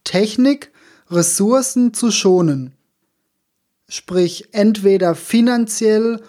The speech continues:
und oder auf den eigenen Zeiteinsatz bezogen. Also entweder du wirst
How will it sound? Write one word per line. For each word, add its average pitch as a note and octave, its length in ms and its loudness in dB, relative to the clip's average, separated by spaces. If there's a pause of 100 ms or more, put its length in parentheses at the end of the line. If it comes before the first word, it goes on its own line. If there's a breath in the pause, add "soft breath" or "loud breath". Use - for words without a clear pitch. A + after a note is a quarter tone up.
(200 soft breath)
und A#3 380 0 (200)
oder G#3+ 340 2
auf F#3 180 -2
den F#3+ 220 -2
eigenen F#3+ 640 0
Zeiteinsatz F3+ 1000 0
bezogen. D3 840 -6
Also D#3 600 -2 (300 soft breath)
entweder F#3 500 2
du D#3+ 220 2
wirst D3 480 -2